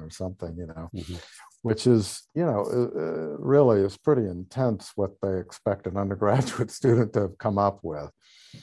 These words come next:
Speaker 1: Uh, but yeah, I think you, you want to get involved with an undergraduate professor that will be your advocate.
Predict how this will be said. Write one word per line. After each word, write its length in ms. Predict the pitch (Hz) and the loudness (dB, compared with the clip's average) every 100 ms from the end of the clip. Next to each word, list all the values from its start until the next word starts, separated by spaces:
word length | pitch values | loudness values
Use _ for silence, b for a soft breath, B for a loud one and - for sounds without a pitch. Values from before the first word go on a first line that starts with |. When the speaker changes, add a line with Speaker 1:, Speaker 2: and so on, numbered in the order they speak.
| B B B - | B B B -10
Speaker 1:
Uh, 600 | - 98 95 92 98 98 - | 0 2 4 2 2 -2 -2
but 200 | 127 120 120 - 160 | 2 2 2 -16 -2
yeah, 200 | 143 151 | 2 4
I 160 | 120 123 | 4 2
think 300 | - 135 123 - - | -2 -4 -4 -18 -6
you, 300 | 120 117 120 | -2 0 0
you 140 | 117 117 | -2 2
want 380 | 123 131 131 - | 4 2 0 -4
to 100 | 123 | -4
get 400 | 123 113 113 - _ _ 113 | 2 4 4 0 _ _ -6
involved 640 | 104 110 107 107 107 - | -4 2 4 4 2 -2
with 180 | 104 101 | -6 -4
an 100 | 101 | -2
undergraduate 760 | 107 113 110 110 107 107 - | -2 0 2 4 2 -2 -8
professor 680 | - 92 107 104 95 104 98 | -8 -4 0 0 0 -4 -2
that 140 | 98 | -4
will 100 | 101 | -6
be 140 | 98 107 | -4 -2
your 200 | 104 101 | 0 0
advocate. 600 | 95 95 98 - 98 | 0 -2 -6 -8 -8